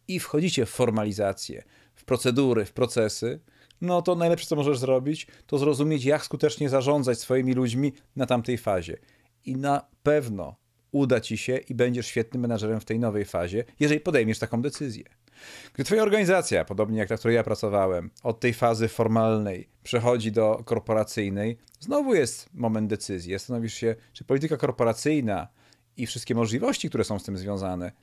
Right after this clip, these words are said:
to jest twoja historia, to jest twoja ścieżka życia i wtedy zostajesz, albo podobnie jak ja, mówisz sobie: „Nie, ten etap to już nie będzie mój etap, sprawdzę, jak sytuacja wygląda gdzie indziej”. Także odpowiadając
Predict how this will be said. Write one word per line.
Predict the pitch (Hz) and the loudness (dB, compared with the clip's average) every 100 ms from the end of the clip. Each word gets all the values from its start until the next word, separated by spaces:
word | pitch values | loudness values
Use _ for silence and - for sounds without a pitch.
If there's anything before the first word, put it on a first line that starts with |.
| _ | _
to | - 151 | 0 2
jest | 131 | 0
twoja | - 135 113 | 2 2 2
historia, | 110 - 104 98 98 107 | -2 -4 -2 0 0 0
to | 104 | -2
jest | 107 | -4
twoja | - 110 | 0 0
ścieżka | 98 101 - 101 | 0 -6 -6 -6
życia | 95 95 110 110 - | -6 -6 -6 -6 -8
i | |
wtedy | 107 120 | -4 -2
zostajesz, | 113 110 95 101 147 - _ | -2 -2 -2 -2 -4 -8 _
albo | 349 330 | -4 0
podobnie | 254 202 180 | 2 2 2
jak | 135 101 | 2 2
ja, | 107 | 0
mówisz | 113 110 | -2 -6
sobie: | 110 110 | -6 -6
„Nie, | 101 85 - _ _ | -4 -6 -8 _ _
ten | 131 127 | -2 0
etap | 123 117 107 | 0 0 -2
to | - _ _ - | -4 _ _ -10
już | 92 | -6
nie | 98 | -2
będzie | 92 87 | -2 -2
mój | 85 90 | -6 -6
etap, | 87 85 - _ _ _ | -6 -10 -12 _ _ _
sprawdzę, | - 98 95 87 90 85 - _ - | -4 2 2 2 -2 -4 -8 _ -4
jak | 98 | -4
sytuacja | - 92 85 - 87 87 - _ - | -4 -2 -2 -2 -6 -6 -10 _ -4
wygląda | 113 120 117 107 104 | 0 2 2 4 2
gdzie | 104 110 | 2 2
indziej”. | 101 87 - - _ - - - - _ _ _ | 2 -2 -10 -18 _ -20 -20 -20 -20 _ _ _
Także | 101 107 123 123 120 117 _ _ _ _ _ _ _ _ _ | -8 0 2 4 2 0 _ _ _ _ _ _ _ _ _
odpowiadając | - 135 185 170 160 - - | -2 2 2 2 0 -2 -6